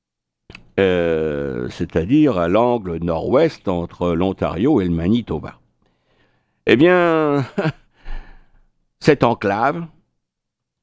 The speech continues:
eh bien, c'est la faute du géographe américain John Mitchell. Et parce que pour déterminer la frontière entre l'Amérique du Nord britannique et les États-Unis dans le traité de Paris de mille sept cent quatre-vingt-trois,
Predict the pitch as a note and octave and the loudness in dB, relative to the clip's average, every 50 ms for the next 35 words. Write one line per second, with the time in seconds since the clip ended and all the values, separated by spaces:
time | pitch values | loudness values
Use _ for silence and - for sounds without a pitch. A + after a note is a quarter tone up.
0 | - B2 B2 C3 E3+ E3+ - - F#3 D#3 B2+ B2 - - - D#3+ F3 C#3+ B2 A#2+ | -4 0 2 2 2 2 2 2 2 2 2 2 0 -2 -4 -6 -4 -2 -2 -2
1 | G#2+ F#2+ A#2 A#2+ G#2+ G#2 F#2 F#2+ G#2+ G#2 - G#2 F2 F2 E2+ D#2 D#2+ E2 D#2 - | 0 2 4 4 4 2 2 0 -2 -2 -2 -2 -2 -2 -2 -4 -6 -6 -4 -2
2 | A#2+ A#2+ A#2 G#2 F2 G#2+ A2 G#2+ G2+ F2+ F2 D#2+ - - - - - - _ _ | 0 0 0 0 0 2 2 2 0 -2 -4 -6 -10 -14 -16 -16 -16 -18 _ _
3 | _ _ _ _ _ _ _ _ - F#2+ G2+ G2+ F#2+ F2+ F2 E2 - - G#2+ G2+ | _ _ _ _ _ _ _ _ -4 0 0 2 2 0 0 -2 -2 -4 -4 -4
4 | - - C3+ A#2+ - C3 A2+ A2 B2+ D3+ C3+ - D3 B2+ A#2+ A#2+ A#2 A#2 A#2+ A2 | -2 0 0 0 0 -2 -4 -2 -2 -2 -2 0 0 0 2 2 2 2 2 2
5 | G2+ F#2+ F#2+ - - G2 - - A#2 A2 G2+ E2 F2 E2 - E2+ D#2+ D#2 E2+ G2 | 2 0 0 -2 -4 -4 -2 0 0 0 0 0 -2 -6 -6 -6 -6 -4 0 0
6 | A2+ A#2 A2+ A#2 A2+ F#2+ F#2 G#2+ G#2 G#2 A#2 A2 F#2 G2+ G#2 F#2+ - G2+ G2+ G#2+ | 0 0 0 -2 -4 -2 0 0 2 2 2 2 0 0 -2 -2 -2 -2 0 0
7 | A2 F#2 - - - A2+ G#2 F#2 F2 E2 F#2 D#2 - E2+ D#2+ E2 E2 E2 F2 G#2+ | -2 -4 -6 -6 -4 -2 -2 -2 -2 -4 -6 -6 -4 -6 -6 -4 -4 -2 0 0
8 | A2+ - - - - _ _ _ - G#2 A#2 F3+ F#3+ F3+ E3 D3 B2+ A2+ - - | 0 -2 -4 -12 -20 _ _ _ 0 4 6 6 6 4 2 2 0 0 -2 -6
9 | G2+ F#2+ - G#2+ G2+ F2+ E2+ D#2+ - - F2 D#2 E2 G2 F#2 D#2 D#2+ - E2+ E2+ | -8 -6 -4 -4 -4 -4 -4 -6 -4 -4 -4 -4 -4 -6 -6 -6 -6 -4 -4 -4
10 | E2+ - - - D2+ - - - - - - - - - - - - - - - | -4 -4 -6 -10 -10 -8 -8 -10 -10 -10 -10 -12 -12 -12 -12 -12 -12 -14 -6 -4
11 | F#3+ E3+ F#3 F3+ | -2 -2 -2 -4